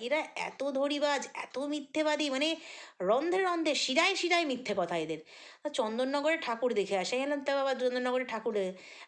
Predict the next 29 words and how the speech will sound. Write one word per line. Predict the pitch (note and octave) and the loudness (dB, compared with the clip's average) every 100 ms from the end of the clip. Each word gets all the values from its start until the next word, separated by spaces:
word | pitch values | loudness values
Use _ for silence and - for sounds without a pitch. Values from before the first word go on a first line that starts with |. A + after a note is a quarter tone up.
| B3+ | 0
এবার | C#4 B3 | 0 2
জানি | B3 C#4 | 2 2
না | D4 | 2
যে, | C4 B3+ - | 2 0 0
আবার | A3+ A#3 | 0 0
যেহেতু | G#3+ B3+ C4 | 2 2 2
বলেছে, | A#3+ B3 B3 B3+ | 2 2 2 0
"মা, | A#3 A#3 | 2 0
দুটো | A3 A#3 B3 | 0 0 0
দিন | B3 B3 | 0 -2
থাকবো", | - A#3 G#3+ G3+ G#3 - - - | 0 0 0 -4 -4 -8 -10 -4
এখন | A#3 A#3 | 0 0
এইখানে | A3+ C4 B3 | 0 0 0
তো | B3 | 0
মেকআপের | A#3 A3 A#3 B3 | 0 0 0 2
একদিন | A3+ A3 G#3+ A#3 | 2 -2 -2 -2
কেটে | B3 A#3 | 0 2
গেল, | E3+ C#3+ C#3 - - _ | 2 -2 -6 -12 -20 _
তাহলে | A#3+ B3 | 0 2
কি | A#3+ B3+ F#3+ | 0 -2 0
তারপরে | A3 G#3+ B3 | 0 2 2
ওখান | B3 G3 A3+ | 2 2 -2
থেকে | A#3+ C4 C4+ | -2 -2 0
চন্দননগর | C4 B3+ C4 C4 B3+ B3+ | 0 0 0 0 2 2
যাবে | B3+ B3+ | 2 0
কিনা | B3+ B3+ | 0 0
বলতে | A3+ A#3+ A#3+ | 2 2 2
পারবো | A#3+ G#3 | 2 2
না। | G3 | 0